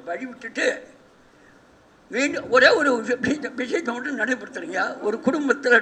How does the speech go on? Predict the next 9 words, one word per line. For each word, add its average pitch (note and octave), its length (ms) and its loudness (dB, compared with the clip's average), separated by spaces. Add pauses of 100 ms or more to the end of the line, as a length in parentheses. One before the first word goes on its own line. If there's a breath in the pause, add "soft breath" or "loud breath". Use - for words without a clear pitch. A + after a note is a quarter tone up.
டாக்டர் A#3 340 4
இருக்காங்க, E3 340 -4 (840)
எப்-, - 160 -10 (300)
எப்படிங்க? A#3+ 280 -2 (760 loud breath)
இல்ல, F4 160 10
இல்ல, A#3+ 100 4 (160)
பேசுறீங்க. B3 440 0 (120)
நான் - 320 -8 (480)
நிறைய A#3 300 2